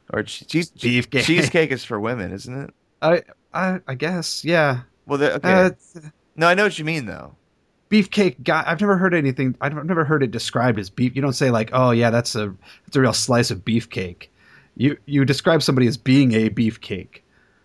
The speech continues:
Speaker 2: but, like, when you're talking about basically, you know,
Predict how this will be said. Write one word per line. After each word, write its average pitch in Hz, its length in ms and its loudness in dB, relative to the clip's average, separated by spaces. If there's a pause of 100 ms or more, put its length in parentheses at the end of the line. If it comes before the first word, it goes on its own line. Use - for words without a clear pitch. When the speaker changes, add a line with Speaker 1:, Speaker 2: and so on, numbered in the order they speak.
(520)
Speaker 2:
but, 117 220 2
like, 113 260 0
when 131 140 2
you're 123 80 2
talking 147 360 0
about 113 460 0 (720)
basically, 117 840 0 (920)
you 135 100 0
know, 110 260 2